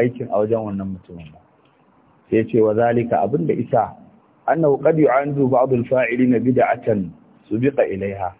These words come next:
Wataƙila wani zai zo ya aika aika, ya aikata wata bid'a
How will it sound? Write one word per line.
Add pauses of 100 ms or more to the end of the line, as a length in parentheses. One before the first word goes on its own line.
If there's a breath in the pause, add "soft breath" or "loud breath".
(640)
Wataƙila (680)
wani
zai
zo
ya
aika
aika, (760)
ya
aikata
wata
bid'a